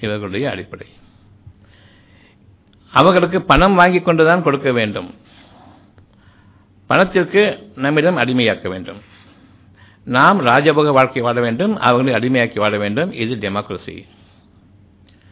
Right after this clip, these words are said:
"இலவசமாக உணவு தருகின்றேன்" என்று கூறுகின்றார்கள். இவர்கள் யார் இலவசமாக தருவதற்கு?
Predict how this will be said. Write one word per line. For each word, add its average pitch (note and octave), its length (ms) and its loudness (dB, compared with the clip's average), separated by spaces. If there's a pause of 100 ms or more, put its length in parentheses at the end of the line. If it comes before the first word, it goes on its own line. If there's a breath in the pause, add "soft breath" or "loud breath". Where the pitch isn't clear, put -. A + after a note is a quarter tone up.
(720 soft breath)
"இலவசமாக F#3+ 720 4
உணவு E3+ 220 4
தருகின்றேன்" C3+ 880 0 (260)
என்று B2+ 260 -2
கூறுகின்றார்கள். A#2+ 880 -2
இவர்கள் D#3+ 300 -2
யார் D#3 220 0
இலவசமாக D3 540 -2
தருவதற்கு? G#2+ 760 -6